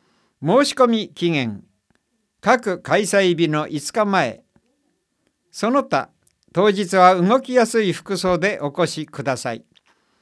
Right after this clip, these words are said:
詳しいことは市社会福祉協議会。電話、二二四一二四。チャリティー講演会、未来医療の形とは。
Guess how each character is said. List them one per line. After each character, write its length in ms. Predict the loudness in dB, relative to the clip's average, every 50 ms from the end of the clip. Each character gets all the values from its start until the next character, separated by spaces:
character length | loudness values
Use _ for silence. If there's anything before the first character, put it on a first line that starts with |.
| _ _ _ _ _ _ _ _ _ _ _ _ _
詳 200 | -4 0 2 2 2
し 140 | 2 0 -2
い 40 |
こ 140 | 0 -2 -2
と 120 | 0 2 4
は 120 | 4 2
市 280 | 2 0 -6 -6 -6 -4
社 180 | -2 -2 0 0
会 260 | 2 2 2 2 2
福 180 | 0 -2 -4
祉 280 | -4 -4 -4 -6 -8 -4
協 180 | -2 0 0 2
議 220 | 0 -2 -2 -4
会。 280 | -6 -8 -8 -8 -10 _ _ _ _ _ _ _ _ _ _ _ _ _ _ _ _ -6
電 260 | -2 0 0 2 2
話、 300 | 4 4 4 2 0 -6 _ _ _ _ _ _ _ _ _ -8
二 320 | -4 -2 0 2 2 2 2
二 480 | 2 2 2 2 0 -2 -6 -10 -14 _ _ _ _ -2
四 400 | 2 2 4 4 4 2 0 -2
一 320 | -2 -4 -6 -6 -6 -4
二 340 | -4 -2 0 0 2 2 2
四。 320 | 2 0 0 -4 -8 -14 -20 _ _ _ _ _ _ _ _ _ _ _ _ _ _ _ _ _ _ _ _ _ _ _ _ _ _ _ _ _ _ _ _ _ _ _ _ _ _ _ _ _ _ _ _ _ _ _ _ -6
チ 100 | -2 0
ャ 100 | 2 2
リ 180 | 0 -2 -6
テ 140 | -6 -4 -2 -2
ィ 140 | 0 -2 -4
ー 40 | -6
講 280 | -4 -2 0 2 2
演 200 | 2 0 -2 -4
会、 280 | -4 -4 -6 -6 -6 -12 _ -20 _ _ _ _ _ _ _ _ _ _ _ _ _ _ -6
未 140 | -2 0
来 320 | 2 4 4 4 2 0 -4 -8
医 100 | -6 -4
療 280 | 0 2 2 4 2 2
の 160 | 0 -2 -4
形 420 | -4 -4 -4 -2 -4 -6 -6 -6 -4
と 140 | -2 0
は。 200 | 2 0 0 -2